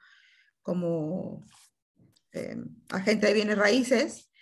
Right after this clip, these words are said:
Y estamos, bueno, me dedico básicamente a comercial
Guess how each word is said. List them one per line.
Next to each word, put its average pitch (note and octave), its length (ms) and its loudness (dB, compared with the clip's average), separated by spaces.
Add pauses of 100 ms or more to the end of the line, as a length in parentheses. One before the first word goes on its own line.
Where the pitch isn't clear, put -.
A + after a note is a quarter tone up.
(320)
Y G#3+ 340 2
estamos, F#3+ 1200 -2
bueno, F#3+ 280 0
me F3 160 -4
dedico G3+ 500 0
básicamente A#3+ 560 4
a A#3 80 0
comercial A#3+ 680 4